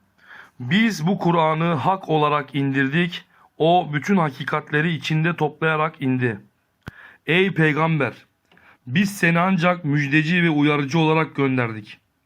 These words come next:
Sana Kur'an'ı verdik ve onu insanlara sindire sindire okuyasın diye. Kısımlara ayırdık ve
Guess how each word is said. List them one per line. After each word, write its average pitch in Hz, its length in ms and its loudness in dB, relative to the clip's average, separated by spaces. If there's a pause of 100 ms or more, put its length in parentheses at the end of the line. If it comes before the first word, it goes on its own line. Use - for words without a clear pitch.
(680)
Sana 190 380 -2
Kur'an'ı 202 440 2
verdik 208 400 -2
ve 180 60 2
onu 175 200 2
insanlara 180 600 2
sindire 175 460 2
sindire 160 320 0
okuyasın 160 640 0
diye. 110 280 -2 (1200)
Kısımlara 170 560 0
ayırdık 175 640 0
ve 170 260 2